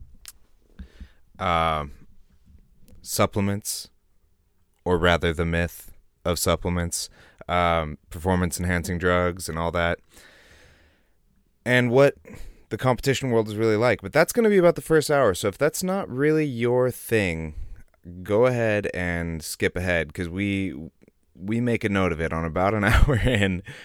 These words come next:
We, uh, we shift gears, and we, we're gonna get into some more media topics, talking about some horror movies. We got a whole stint on John Carpenter, which, you know, if you're listening to us and you're still listening,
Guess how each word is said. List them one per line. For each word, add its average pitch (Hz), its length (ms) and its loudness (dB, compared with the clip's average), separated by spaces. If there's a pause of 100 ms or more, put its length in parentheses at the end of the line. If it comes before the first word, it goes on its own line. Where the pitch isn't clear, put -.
(200)
We, 95 360 4
uh, 87 240 4
we 98 120 0
shift - 420 0
gears, 87 580 2
and 87 180 -4
we, 87 280 -2
we're 85 180 -4
gonna 90 140 0
get 87 140 0
into 85 220 -4
some - 160 -6
more 87 140 -2
media 87 360 0
topics, 87 600 -2
talking 82 220 -2
about 80 160 -4
some 80 120 -12
horror 90 300 0
movies. 87 600 -2
We 82 60 -8
got 80 140 -2
a 78 60 -2
whole 87 560 0 (500)
stint 98 460 0
on 87 180 0
John 92 280 2
Carpenter, 92 840 4 (280)
which, - 520 -6
you 87 100 -6
know, 80 220 -4
if 80 140 -4
you're 87 100 2
listening 87 380 0
to 87 140 0
us 82 520 0 (1080)
and 82 180 -4
you're 87 100 0
still 92 300 2
listening, 80 540 -2